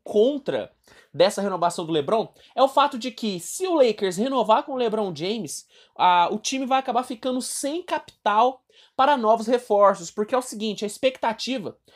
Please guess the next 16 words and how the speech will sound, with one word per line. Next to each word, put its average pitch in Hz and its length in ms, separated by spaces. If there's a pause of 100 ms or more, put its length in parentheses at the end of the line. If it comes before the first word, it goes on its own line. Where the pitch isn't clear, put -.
(140)
é - 100
que - 120
essa 302 180
renovação 226 540
do 202 80
LeBron 185 400
gira 202 300
em 302 120
torno 226 440
dos 208 160
noventa 214 500
e 220 80
cinco 202 500
milhões 180 360
de 196 80
dólares 170 640